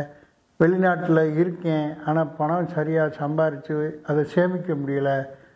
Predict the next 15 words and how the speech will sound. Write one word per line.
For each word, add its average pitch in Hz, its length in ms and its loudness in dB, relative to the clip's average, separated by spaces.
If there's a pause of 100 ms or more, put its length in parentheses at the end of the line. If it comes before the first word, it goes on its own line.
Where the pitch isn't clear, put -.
(240)
அப்படி 175 340 2
நினைக்கிறவங்களுக்கெல்லாம் 165 1040 0
இது 156 160 -2
ஒரு 147 200 -2
சேமிப்புக்கான 170 960 0
ஒரு 147 180 -2
காலமாக 151 600 0
அமையும். 120 380 -6 (920)
அதே 208 220 6
போல 214 220 2
கேது 220 380 2
வந்து 190 240 4
அஞ்சாம் 175 420 2
இடத்துல 156 300 -2
உட்கார்ந்துருக்கிறார். 127 640 -10